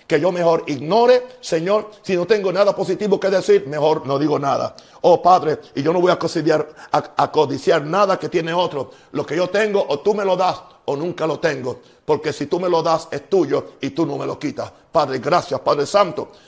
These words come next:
porque ahora, Señor, estoy listo para entrar. Est-, estoy listo para entrar a la comunión contigo,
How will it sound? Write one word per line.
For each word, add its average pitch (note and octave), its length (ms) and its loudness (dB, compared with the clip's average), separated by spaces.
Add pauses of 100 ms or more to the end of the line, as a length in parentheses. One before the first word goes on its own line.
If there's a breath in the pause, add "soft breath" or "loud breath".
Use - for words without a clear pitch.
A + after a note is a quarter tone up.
(120)
porque - 420 -4 (180 soft breath)
ahora, E3+ 340 2
Señor, D#3+ 460 -4 (120 soft breath)
estoy E3 320 -4
listo E3 400 -4
para D3+ 200 -2
entrar. - 560 -2 (260 soft breath)
Est-, - 320 -10
estoy D#3 300 2
listo F3 300 0
para C#3+ 180 -4
entrar G3 440 -2 (240 loud breath)
a C#3+ 80 -2
la C3+ 140 -6
comunión C#3+ 480 -4
contigo, C#3 600 -4